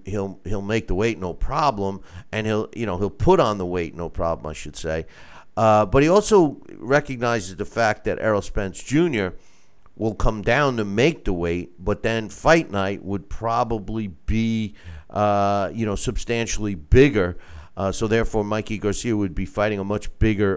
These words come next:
opponent. Do you feel that Mikey's, uh, style, and, and, uh, not yesterday, because I didn't think he showed,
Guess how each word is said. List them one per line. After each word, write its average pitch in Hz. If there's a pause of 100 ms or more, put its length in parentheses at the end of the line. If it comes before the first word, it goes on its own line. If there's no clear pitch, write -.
opponent. 117 (500)
Do 127
you 190
feel 156
that 123
Mikey's, 127 (600)
uh, 98
style, 131 (180)
and, 113
and, 123
uh, 71
not 180
yesterday, 117 (120)
because 135
I 170
didn't 208
think 190
he 170
showed, 160